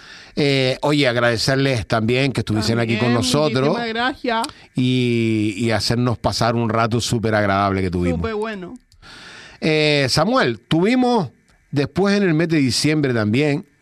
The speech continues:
Speaker 1: a ver si te acuerdas, otra obra de teatro que se
Speaker 2: Obra.
Speaker 1: iba a celebrar. ¿Te acuerdas?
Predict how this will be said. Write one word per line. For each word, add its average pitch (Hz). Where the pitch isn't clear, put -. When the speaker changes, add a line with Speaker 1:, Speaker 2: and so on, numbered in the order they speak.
Speaker 1:
a 117
ver 147
si 175
te 156
acuerdas, 156
otra 165
obra 165
de 151
teatro 127
que 120
se 196
Speaker 2:
Obra. -
Speaker 1:
iba 143
a 123
celebrar. 123
¿Te 123
acuerdas? 120